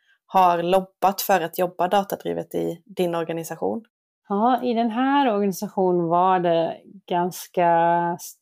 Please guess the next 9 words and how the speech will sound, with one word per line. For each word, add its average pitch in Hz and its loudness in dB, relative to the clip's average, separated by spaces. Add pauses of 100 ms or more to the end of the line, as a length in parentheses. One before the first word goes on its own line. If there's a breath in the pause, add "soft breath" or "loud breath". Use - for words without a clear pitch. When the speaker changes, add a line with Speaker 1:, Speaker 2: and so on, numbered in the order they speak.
(200)
Speaker 2:
starkt 180 -2
behov 214 0 (440)
av 175 -8
att 180 -2
göra 180 2
det. 196 -8 (540)
För 175 4
det 175 -2
fanns, 226 0